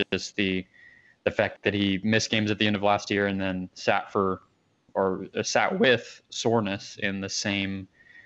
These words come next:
uh, leg that he had the injury last year. So, I mean, it's, it's kind of cheating to say injuries, but, um, I, I think Tyler has to be a guy that we just keep an eye on in that regard. Uh, I don't really think anyone else had, like, a terrifically bad, I mean, I don't think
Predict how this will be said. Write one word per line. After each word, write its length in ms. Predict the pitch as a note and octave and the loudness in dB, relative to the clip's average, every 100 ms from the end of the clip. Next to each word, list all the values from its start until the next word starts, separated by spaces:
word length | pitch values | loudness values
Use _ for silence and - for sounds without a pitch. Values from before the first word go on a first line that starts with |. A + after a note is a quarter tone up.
| _ _ - | _ _ -6
uh, 140 | F2+ | -2
leg 460 | F2 F#2 G2+ F#2+ G2+ - | 0 2 2 2 -2 -2
that 120 | F#2+ | 0
he 120 | F#2+ | 2
had 480 | F#2+ F2+ F2 F2+ F#2 - | 2 2 2 0 -4 -2
the 160 | G2+ | 2
injury 420 | G2+ G#2 G2 F#2+ F#2 | 4 4 2 2 2
last 420 | F#2 G2 F#2 - | 2 2 0 -4
year. 220 | F2+ F2 | -4 -4
So, 220 | - G#2 | 2 4
I 80 | G#2+ | 6
mean, 160 | A#2+ A2+ | 6 4
it's, 240 | A2 - | 2 -2
it's 160 | G#2+ - | -6 -2
kind 200 | A2+ G#2 | -2 -2
of 80 | - | 0
cheating 340 | A#2+ A2+ G#2+ | 2 2 2
to 60 | G#2 | 0
say 280 | A2+ G#2 | 2 2
injuries, 460 | G#2 A2 A2+ A2 G#2+ | 2 0 2 2 2
but, 480 | G#2 G#2+ F#2+ - - - - - _ F#2 | 0 2 4 0 -8 -20 -20 -20 _ -8
um, 420 | F#2 F2+ F2 F#2 _ _ _ _ - | -6 -6 -8 -14 _ _ _ _ -10
I, 300 | F#2 F2+ F#2+ | -4 -2 -2
I 20 | |
think 260 | G2+ A2 G2+ | -2 -4 -2
Tyler 520 | G#2 G2 G2 G2 - - | 0 2 2 0 -2 -6
has 320 | A2 G2+ - - | -2 0 -2 -6
to 80 | |
be 200 | G2+ G2 | -2 2
a 40 | F#2+ | 2
guy 220 | G2+ G2 | 2 2
that 160 | G2 F#2 | 2 2
we 140 | G2 | 0
just 320 | G2 F#2 - - _ - | -2 -6 -8 -12 _ 0
keep 180 | D#3+ C#3 | 2 4
an 80 | |
eye 140 | A#2+ G#2 | 4 4
on 220 | F#2+ F#2 | 4 2
in 80 | F#2+ | 2
that 180 | F#2+ G2 | 0 0
regard. 480 | F#2+ F#2+ F#2 F2+ - _ _ _ | 0 2 0 -2 -12 _ _ _
Uh, 160 | - G#3 | -4 0
I 80 | - | 2
don't 140 | F#3+ | 4
really 120 | A3+ G3 | 4 4
think 200 | F#3 C#3 | 4 2
anyone 320 | C3+ D3+ C3 | 2 4 4
else 220 | B2+ B2+ | 4 2
had, 200 | A#2 A2+ | 0 2
like, 200 | G#2+ - | 0 0
a 40 | G2+ | -6
terrifically 600 | - A2 - A2+ G#2+ G2 | 0 -2 0 -4 -2 -2
bad, 380 | F#2+ G2+ G2+ A2+ | 0 0 2 2
I 40 | |
mean, 100 | A#2 | 4
I 40 | |
don't 140 | B2 A2+ | 4 4
think 200 | A2 | 0